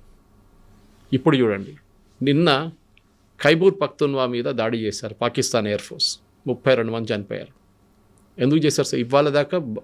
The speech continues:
బలూచిస్తాన్ మీద దాడి చేశారు కానీ ఖైబర్ పఖ్తూన్వా మీద ఎప్పుడు దాడి చేయలేదు. చేశారు,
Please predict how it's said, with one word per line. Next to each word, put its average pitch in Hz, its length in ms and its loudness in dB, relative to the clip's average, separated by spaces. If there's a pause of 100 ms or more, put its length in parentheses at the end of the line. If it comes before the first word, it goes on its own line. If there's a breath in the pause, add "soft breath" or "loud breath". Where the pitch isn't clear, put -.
(120)
బలూచిస్తాన్ 180 640 2
మీద 160 120 0
దాడి 135 260 0
చేశారు 135 300 -2
కానీ 131 220 -6
ఖైబర్ 143 500 2
పఖ్తూన్వా 131 380 -2
మీద 123 180 -2
ఎప్పుడు 123 240 -2
దాడి 107 240 -4
చేయలేదు. 107 460 -6
చేశారు, 175 280 4